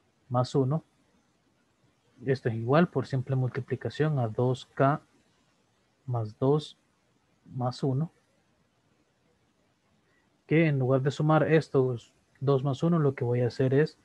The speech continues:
juntar el dos K más uno y dejar el dos aquí afuera. ¿Por qué lo voy a juntar así?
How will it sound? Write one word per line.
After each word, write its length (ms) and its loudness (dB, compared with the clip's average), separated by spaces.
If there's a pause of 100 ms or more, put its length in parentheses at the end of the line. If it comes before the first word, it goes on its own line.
(360)
juntar 440 2
el 180 2
dos 220 -4
K 340 0 (300)
más 260 -6
uno 320 2 (2250)
y 120 -6
dejar 260 0
el 120 2
dos 200 2
aquí 160 -2
afuera. 260 -4 (1300)
¿Por 160 -6
qué 100 0
lo 80 2
voy 140 2
a 80 2
juntar 320 2
así? 340 2